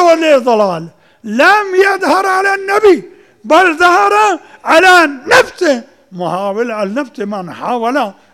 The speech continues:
إضلال النبي. هذا أحد الاحتمالين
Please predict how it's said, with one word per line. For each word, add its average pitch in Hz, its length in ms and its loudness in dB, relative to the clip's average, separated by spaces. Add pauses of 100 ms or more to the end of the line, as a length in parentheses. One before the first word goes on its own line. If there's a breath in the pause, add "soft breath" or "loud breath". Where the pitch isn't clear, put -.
إضلال 143 460 -14
النبي. 143 500 -20
هذا 190 460 -8
أحد 165 280 -14
الاحتمالين 196 1040 -6